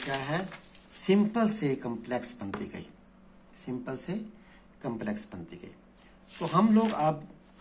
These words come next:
ये जो है यहाँ से start करेंगे, the stars।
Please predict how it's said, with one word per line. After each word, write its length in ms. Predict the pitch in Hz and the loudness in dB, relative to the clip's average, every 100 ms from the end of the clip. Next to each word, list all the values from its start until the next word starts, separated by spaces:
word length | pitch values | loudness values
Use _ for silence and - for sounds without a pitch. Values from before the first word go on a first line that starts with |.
| - - - - - - - - | -18 -18 -20 -20 -20 -20 -20 -6
ये 140 | 151 | 0
जो 140 | 165 135 | 0 0
है 360 | 110 104 107 - - - 123 | -4 -4 -6 -12 -20 -16 -12
यहाँ 260 | 120 156 | -6 -2
से 160 | 180 147 | -2 -2
start 320 | - 110 98 - | -4 -4 -6 -6
करेंगे, 380 | 98 101 113 127 - - - - - - - - 107 | -8 -6 -4 -6 -12 -20 -20 -20 -20 -20 -20 -18 -6
the 100 | 123 | -2
stars। 640 | - - 117 110 120 127 | -2 -2 0 2 2 0